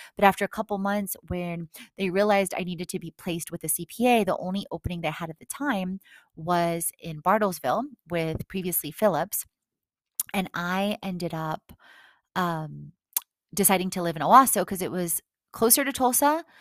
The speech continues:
and about forty minutes in Bartlesville. So anyway, I decided to fly to Transformation Church to really, really feel, 'cause it's of course one thing to be online, but of course it's one thing to be in a physical location with anything, with an event, with anything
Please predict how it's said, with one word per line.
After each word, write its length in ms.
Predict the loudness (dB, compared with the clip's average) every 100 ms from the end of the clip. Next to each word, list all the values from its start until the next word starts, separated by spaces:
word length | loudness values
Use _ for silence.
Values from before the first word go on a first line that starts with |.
| -20 -6
and 100 | 0
about 240 | 2 2
forty 220 | 0 -2
minutes 300 | 0 -2 -4
in 80 | -4
Bartlesville. 400 | -2 -2 -2 -4
So 160 | -2 -2
anyway, 320 | -2 0 -2 -2
I 100 | -6
decided 540 | -8 -4 -2 -2 -6
to 240 | -6 -8 -8
fly 420 | -6 -4 -4 -6
to 100 | -8
Transformation 540 | -12 -10 -8 -10 -12
Church 460 | -12 -10 -12 -14 -20 -20 -20 -20 -20 _
to 800 | -8 -4 -4 -4 -6 -6 -8 -10 -16 _ _ -10 _ -20 _ _ _ _ -6
really, 480 | -2 0 -2 -2
really 280 | -2 -2 -4
feel, 560 | -10 -16 -8 0 2 2
'cause 180 | 0 -4
it's 120 | -4
of 80 | -6
course 300 | -2 -2 0
one 240 | 0 0
thing 160 | -4 -6
to 140 | -6
be 180 | -6 -6
online, 600 | -8 -6 -4 -2 -2 -4 -6 -20 -10
but 80 | -6
of 80 | -2
course 180 | -2 -2
it's 160 | -4
one 300 | -4 -6 -4
thing 260 | -6 -6 -6
to 140 | -8 -10
be 400 | -12 -8 -8 -8
in 60 |
a 80 | -10 -10 -6
physical 480 | -4 -4 -4 -6 -4
location 560 | -6 -6 -8 -6 -8
with 120 | -2
anything, 340 | 0 0 -2 -8
with 100 | -6
an 80 | -4
event, 340 | 2 4 4
with 120 | 2
anything 340 | -2 -2 -6